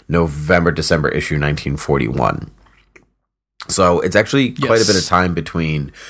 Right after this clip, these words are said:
Speaker 1: his cameo as redheaded photographer boy all the way until
Speaker 2: Yeah.
Speaker 1: Jimmy Olsen. Um,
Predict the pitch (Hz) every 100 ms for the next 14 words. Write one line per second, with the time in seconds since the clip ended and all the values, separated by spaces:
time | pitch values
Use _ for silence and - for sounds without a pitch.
0 | - - 76 - 90 87 80 78 71 76
1 | 76 73 73 76 95 165 160 165 160 120
2 | - 107 165 160 123 117 101 98 87 82
3 | 82 80 90 90 85 82 80 80 - 85
4 | 78 73 69 - 113 101 95 95 85 76
5 | 73 69 69 62 - _ - - - -
6 | 85 82 76 78